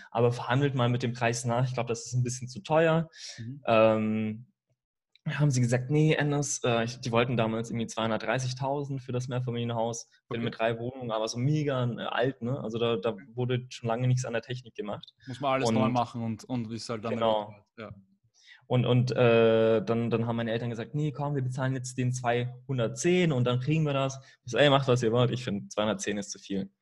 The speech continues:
Speaker 2: Ja.
Speaker 1: Dann haben sie den zweihundertzehn bezahlt, dann sind die zur Bank gegangen und haben, hat die Bank zu meinen Eltern gesagt, "Hey, sorry, aber euer Einkommen, ihr seid selbstständig, das geht nicht, dass ihr da so eine Immobilie finanziert.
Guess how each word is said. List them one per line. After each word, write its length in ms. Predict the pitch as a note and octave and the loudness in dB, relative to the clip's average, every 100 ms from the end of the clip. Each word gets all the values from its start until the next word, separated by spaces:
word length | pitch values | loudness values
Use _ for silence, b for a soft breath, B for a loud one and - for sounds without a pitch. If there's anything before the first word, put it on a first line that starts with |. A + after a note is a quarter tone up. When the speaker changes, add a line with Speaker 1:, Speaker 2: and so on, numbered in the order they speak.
| b | b
Speaker 2:
Ja. 260 | C3 A#2 - | -8 -8 -4
Speaker 1:
Dann 80 | |
haben 120 | A2+ A2+ | -2 0
sie 80 | B2 | 2
den 160 | A#2+ | 2
zweihundertzehn 400 | A#2+ A#2 A2 B2+ | 2 2 2 0
bezahlt, 480 | A2+ - C#3 D3+ D3 - _ | -2 2 6 6 4 -10 _
dann 80 | A2+ | -6
sind 140 | A#2 A2+ | 0 0
die 80 | |
zur 140 | A2+ G#2+ | 2 0
Bank 200 | A2 B2+ | 2 2
gegangen 420 | B2 A#2+ A2+ A2+ | 2 2 2 2
und 60 | A2+ | 0
haben, 380 | A2 A2+ A2+ - - | 0 0 -4 -6 -8
hat 140 | B2 | -4
die 40 | A#2 | 0
Bank 180 | A2+ A#2 | 0 0
zu 60 | |
meinen 120 | A2 | -2
Eltern 200 | G#2 G#2+ | 0 0
gesagt, 240 | G#2 G#2+ A2 | 0 0 2
"Hey, 180 | A#2+ A#2+ | 0 2
sorry, 340 | A#2 A2+ A2+ | 2 4 4
aber 380 | G2+ G2 G2 G2 B B B _ - - | 2 2 0 -4 B B B _ -16 -6
euer 320 | - A#2 G#2 | 2 6 6
Einkommen, 560 | A2+ C#3 B2+ B2 B2 A2+ | 6 4 4 4 4 2
ihr 80 | |
seid 180 | A2+ G#2+ | 0 0
selbstständig, 640 | - B2+ B2+ A#2+ A2+ A2+ A2 | 4 4 4 2 2 0 -2
das 200 | G#2+ - | -8 -2
geht 220 | A2 A2 | -2 -2
nicht, 220 | G#2 - | -6 -4
dass 120 | G#2+ | -4
ihr 80 | G#2+ | 0
da 200 | G#2+ G#2 | 0 -2
so 120 | G2+ | -4
eine 80 | G#2 | -6
Immobilie 420 | G#2 A2+ C3 D3 | -6 -6 -4 -2
finanziert. 600 | B2+ B2 A#2 A#2 A2+ A2+ | -2 -2 -2 -2 -2 -2